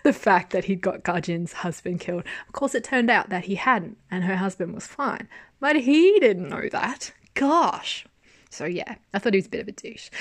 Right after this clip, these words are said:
But I also found his character quite interesting. So, uh, the next thing on my list of stuff that, ah, didn't fully, fully work for me was, even though I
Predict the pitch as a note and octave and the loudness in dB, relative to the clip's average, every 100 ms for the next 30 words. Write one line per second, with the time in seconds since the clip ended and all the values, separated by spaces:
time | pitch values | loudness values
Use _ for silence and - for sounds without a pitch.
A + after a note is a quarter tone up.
0 | - - B3 - - G4 G4+ C#4+ A3+ G3 | -10 -2 2 2 2 4 4 4 2 2
1 | - - - E3 D#3 A3 - - E3+ D#3 | 0 -6 -6 -8 -10 -12 -8 -6 -6 -8
2 | - - - A3+ - _ _ _ _ _ | -10 -12 -16 -20 -20 _ _ _ _ _
3 | _ _ _ - - D4 A3+ - - - | _ _ _ -18 -4 0 0 -2 -14 -16
4 | - - - F#3 F3+ F3 F3 F3+ G#3+ C#4+ | -14 -12 -4 -2 0 -2 -4 0 2 2
5 | C#4 B3+ G#3 F3 E3+ - - - F3 - | 0 0 2 0 -4 -8 -10 -6 -6 -6
6 | - F3 - _ - B3 A3 F3+ F#3 C#4 | -10 -10 -12 _ -4 0 0 0 -2 0
7 | C4+ - A#3 A3 F#3 E3 A#3 - - F3 | 0 2 2 2 0 -4 -6 -8 -10 -8
8 | E3+ E3+ - - C4 - D#4 F#4 A#4+ A#4+ | -8 -10 -12 -8 -8 -2 -2 0 0 0